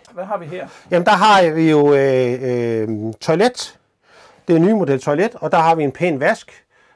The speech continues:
Speaker 2: Øh, godt med, øh, med plads til, øh, produkter. Og så har vi jo, øh, brugsnisen ind til højre.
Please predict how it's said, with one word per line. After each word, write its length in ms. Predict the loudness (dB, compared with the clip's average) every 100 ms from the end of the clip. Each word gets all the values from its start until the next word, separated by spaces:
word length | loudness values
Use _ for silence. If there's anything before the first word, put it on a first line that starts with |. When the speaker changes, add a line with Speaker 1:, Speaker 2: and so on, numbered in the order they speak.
| -8
Speaker 2:
Øh, 280 | -2 -2 -2
godt 320 | -2 -2 -2 -4
med, 560 | -2 0 -2 -4 -8
øh, 80 | -10
med 360 | -10 -8 -10 -10
plads 280 | -8 -8
til, 320 | -8 -8 -6 -6
øh, 140 | -10
produkter. 420 | -8 -4 -4 -6
Og 180 | -8 -6
så 100 | -4
har 260 | -2 -2 -2
vi 120 | -4
jo, 240 | -6 -6
øh, 140 | -6 -8
brugsnisen 640 | -8 -8 -6 -6 -6 -16 -14
ind 140 | -12
til 100 | -10
højre. 260 | -6 -6